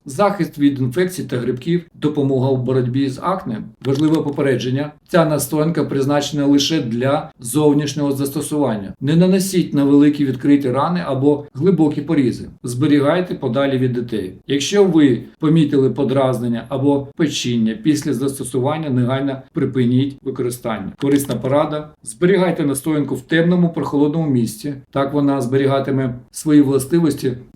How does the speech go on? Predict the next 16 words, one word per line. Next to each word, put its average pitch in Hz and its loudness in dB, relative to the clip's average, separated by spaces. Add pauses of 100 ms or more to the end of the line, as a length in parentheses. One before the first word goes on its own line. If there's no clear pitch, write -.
(100)
до 135 2
одного 147 0
року. 107 -4 (760)
Отже, 147 4
ми 196 2
вже 170 2
розглянули, 147 2
як 151 2
зробити 151 0
чай, 123 -2
відвар, 113 -2
настій 127 2
та 131 -2
настоянку 156 0
на 131 0 (160)
спирту 175 0